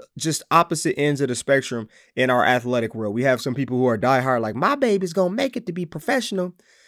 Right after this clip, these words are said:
And then we have some people who are like, "Yeah, everyone should get a participation ribbon and everyone, just as long as you try hard." And I just wonder, like, was it, would it be wrong for the kid in the blue shirt to just go ahead and pin the kid and have,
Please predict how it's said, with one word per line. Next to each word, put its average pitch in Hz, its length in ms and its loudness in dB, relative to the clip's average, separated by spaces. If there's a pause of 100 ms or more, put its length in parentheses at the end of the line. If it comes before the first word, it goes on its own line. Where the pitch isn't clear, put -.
(120)
And 131 80 -4
then 135 80 2
we 135 80 2
have 131 160 4
some 151 180 0
people 127 240 -4
who 135 60 -2
are - 20 -2
like, 127 240 -4
"Yeah, 277 460 -2 (180)
everyone 302 320 -4
should - 220 -8
get 277 160 0
a - 20 -6
participation 220 1040 -6
ribbon 220 400 -6
and 180 180 -6 (260)
everyone, 294 360 -2
just 277 180 -4
as - 60 -8
long 277 160 -4
as 285 100 -8
you 285 60 -4
try 233 340 -2
hard." 226 460 -2 (880)
And 170 100 -2
I 190 60 2
just 165 200 0
wonder, 156 300 0
like, 117 280 -6 (960)
was 165 280 2
it, 180 120 2
would 165 180 2
it 180 100 0
be 180 100 -2
wrong 160 380 2
for 156 120 -4
the 143 80 0
kid 165 220 0
in 170 80 2
the 170 80 0
blue 139 160 0
shirt 135 420 0 (440)
to 143 100 -8
just 143 200 -4
go 139 180 4
ahead 147 320 4
and 147 120 -4
pin 190 200 0
the 147 80 -2
kid 135 340 -2 (260)
and 127 200 -2
have, 165 560 2